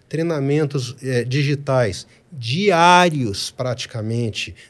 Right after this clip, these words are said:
dentro da plataforma, tanto pra comprador quanto pra fornecedor,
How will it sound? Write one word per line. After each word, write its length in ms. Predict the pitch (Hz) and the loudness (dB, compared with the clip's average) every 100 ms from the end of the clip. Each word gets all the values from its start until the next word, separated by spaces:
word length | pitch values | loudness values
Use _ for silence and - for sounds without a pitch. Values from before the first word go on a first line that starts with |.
| _ | _
dentro 180 | 127 131 | -2 0
da 80 | 127 | 0
plataforma, 640 | 127 120 104 135 120 107 | -2 -4 -6 0 0 0
tanto 200 | 101 151 | -4 -4
pra 140 | 151 143 | -4 -2
comprador 640 | 143 131 113 113 139 131 | -2 -2 -2 0 0 0
quanto 180 | 120 107 | -8 -8
pra 100 | 104 | -10
fornecedor, 760 | 110 101 98 82 98 131 85 | -6 -6 -6 -8 -2 -2 -4